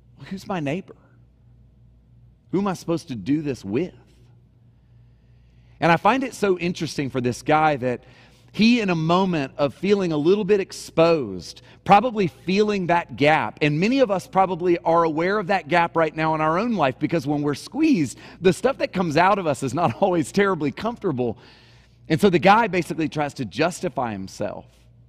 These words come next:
And the way that he justifies himself,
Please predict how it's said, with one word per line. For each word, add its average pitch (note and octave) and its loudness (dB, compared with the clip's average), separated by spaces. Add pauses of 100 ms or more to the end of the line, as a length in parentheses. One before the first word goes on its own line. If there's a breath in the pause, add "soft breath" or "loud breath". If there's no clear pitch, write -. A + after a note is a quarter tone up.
(460 soft breath)
And F3 4
the E3+ 2
way F#3+ 2
that C#4 -4
he B3 0
justifies D3+ -2
himself, - -10